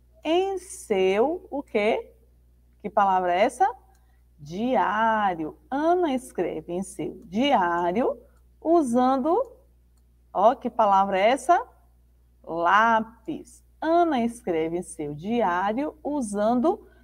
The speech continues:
lápis. Vamos grifar, vamos grifar as palavras que a-, que estão aqui, né? As imagens. Ana escreve em seu diário usando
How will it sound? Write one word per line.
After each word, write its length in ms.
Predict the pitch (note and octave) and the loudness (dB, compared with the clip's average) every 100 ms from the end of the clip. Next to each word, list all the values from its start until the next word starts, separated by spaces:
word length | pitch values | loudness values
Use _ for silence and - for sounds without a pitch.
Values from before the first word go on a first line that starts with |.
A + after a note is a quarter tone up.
| _ - | _ -2
lápis. 680 | F3+ G#3+ A#3 G#3+ - E3+ E3+ | 4 8 6 4 -4 -10 -4
Vamos 240 | G3+ A3+ | -2 0
grifar, 400 | A3+ A3+ - F#3 E3 | 0 -2 -2 -4 -4
vamos 340 | F3+ G#3 G3+ | -6 -4 -2
grifar 340 | A3 A3+ F#3+ | -2 -2 2
as 120 | F#3 - | 0 2
palavras 500 | A#3 G#3 F3+ G#3 - | 2 4 2 -2 -4
que 80 | |
a-, 80 | A3+ A3+ _ | -6 -6 _
que 100 | - | -4
estão 360 | G#3+ G#3+ G#3 G3+ | -4 -4 -6 -6
aqui, 260 | B3 - | -6 -6
né? 120 | E3+ F#3 | -4 -2
As 120 | G3+ | -2
imagens. 680 | G3+ D#3+ D3+ D#3 - _ _ _ _ _ _ _ | -2 -2 -4 -10 -18 _ _ _ _ _ _ _
Ana 840 | A3+ A3+ A3 A3 A3+ A#3 C#4+ F4+ - _ _ - | 0 4 4 2 2 4 2 0 -8 _ _ -4
escreve 800 | G#3+ G#3 - F3 D#3+ D#3 E3+ F3 | -2 -2 -2 0 0 0 -2 -4
em 160 | F#3+ | -4
seu 720 | - - D#3+ D#3 G#3+ F#4+ - - _ | -8 -6 -4 2 2 0 -8 -20 _
diário 1080 | E3 E3 G#3+ F#3+ E3+ D#3+ E3+ F3+ A#3+ E4 A4 - | -20 -14 -6 -4 -2 -2 0 0 0 -2 -8 -8
usando 680 | C4 C#4 A3 A#3 B3+ C#4+ | -4 -2 0 0 2 4